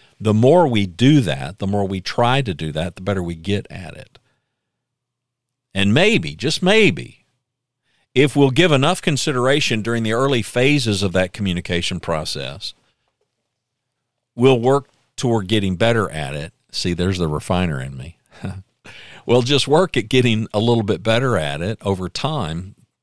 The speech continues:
All of us, both of us, however many people are involved in this thing. And we'll at least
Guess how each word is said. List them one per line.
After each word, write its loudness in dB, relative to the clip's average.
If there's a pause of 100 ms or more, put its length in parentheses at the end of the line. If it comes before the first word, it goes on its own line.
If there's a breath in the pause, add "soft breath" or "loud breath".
All 4
of -2
us, -2
both 0
of -6
us, -12
however -2
many -2
people -8
are -6
involved -4
in -8
this -10
thing. -14 (1700 soft breath)
And 0
we'll 4
at 2
least -2